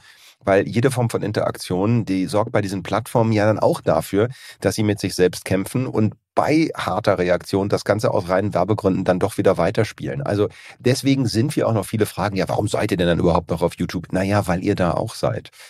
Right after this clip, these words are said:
Also es ist ein wohlfeiler Rat zu sagen, dann geht doch da völlig weg und, und sabotieren, dann boykottiert das. Klar, können wir machen. Wir können uns ganz alleine ins Kämmerchen stellen, die Tür zu machen, unter Ausschluss der Öffentlichkeit senden. Nur dann ist halt blöd mit dem Zuhören. Deswegen ist das ein ewiges Spiel. Tja,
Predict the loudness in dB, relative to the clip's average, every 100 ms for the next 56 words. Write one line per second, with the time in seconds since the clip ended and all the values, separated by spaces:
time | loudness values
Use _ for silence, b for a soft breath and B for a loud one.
0 | B -2 -2 -4 -4 -4 -2 0 2 2
1 | 2 2 2 0 -4 -4 -4 -2 -4 -4
2 | -2 0 0 2 2 2 0 -2 -2 -4
3 | -4 -4 0 0 0 0 0 0 -2 0
4 | 0 0 -2 -2 -2 -4 -6 -2 0 0
5 | 0 2 2 2 0 -6 -10 B B -6
6 | 0 0 0 0 0 0 0 -2 -4 -2
7 | 0 -2 -4 -2 0 0 0 -2 0 -2
8 | 0 0 0 0 0 -2 0 0 0 -4
9 | -4 -2 0 2 2 4 0 2 4 4
10 | 0 -4 -2 0 0 -2 0 0 0 0
11 | 0 0 -4 -4 -4 -6 -6 -6 -8 b
12 | b b b -2 -2 0 0 0 -2 -6
13 | -4 -4 -2 -4 -4 -4 -4 -6 -8 -10
14 | -10 0 2